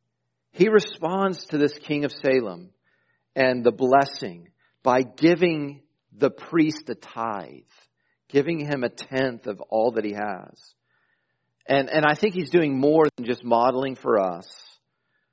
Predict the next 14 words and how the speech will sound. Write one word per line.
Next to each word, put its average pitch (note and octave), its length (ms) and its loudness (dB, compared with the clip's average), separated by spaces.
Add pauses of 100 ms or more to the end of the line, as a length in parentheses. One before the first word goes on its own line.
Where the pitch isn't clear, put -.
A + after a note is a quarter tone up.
(960)
you A2+ 80 -12
know, G#2+ 140 -4
the G2+ 260 -6
honor A2+ 420 0
that F#2+ 220 -2
is F2+ 180 -14
due F#2+ 460 -4 (680)
worship G2+ 440 -4
leaders. D#2 640 -16 (1600)
Abram D3 480 2
is A#2 460 0 (520)
demonstrating G2 1120 -4 (580)
a A#2 80 -18
principle. - 800 -12